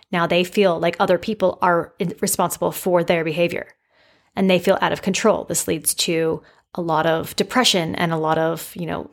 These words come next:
mental health issues. We need to get our validation from ourself. We need to get validation not because of the way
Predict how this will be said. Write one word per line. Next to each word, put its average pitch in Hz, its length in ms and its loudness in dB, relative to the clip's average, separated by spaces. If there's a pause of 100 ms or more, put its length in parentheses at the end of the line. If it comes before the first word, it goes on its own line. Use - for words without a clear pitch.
mental 196 280 2
health 247 220 2
issues. - 520 -4 (800)
We 220 80 0
need 254 180 2
to 254 60 -8
get 226 140 4
our 196 100 4
validation 185 640 2
from 196 140 2
ourself. - 560 -4 (680)
We 208 80 2
need 226 100 4
to 233 100 0
get 214 160 2
validation 202 560 2
not 208 240 0
because 202 340 -2
of 190 140 0
the 190 80 0
way 180 420 2